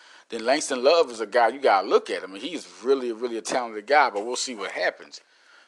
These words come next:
But out of everybody that has been given offers, Max Christie is the highest rated. So he would look like a guy that would come out of the trenches like that.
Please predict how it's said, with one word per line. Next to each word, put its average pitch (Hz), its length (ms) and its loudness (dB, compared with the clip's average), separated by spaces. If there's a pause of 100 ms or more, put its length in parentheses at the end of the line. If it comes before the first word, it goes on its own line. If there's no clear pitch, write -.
(160)
But 123 360 4 (560)
out 120 140 2
of 110 60 2
everybody 139 540 4
that 127 160 4
has 127 160 0
been 120 160 -12
given 120 220 -4
offers, 127 640 2 (400)
Max 127 280 2
Christie 170 440 0
is 120 100 -6
the 113 100 2
highest 120 380 2
rated. 135 380 0 (800)
So 120 560 -2
he 196 180 -6
would 180 180 2
look 135 140 -4
like 123 160 2
a 110 80 -4
guy 113 300 0
that 110 180 -8 (2750)
would 123 140 -14
come 135 200 -6
out 123 140 2
of 110 80 -6
the 104 60 -20
trenches 131 420 -6
like 92 220 -6
that. - 200 -16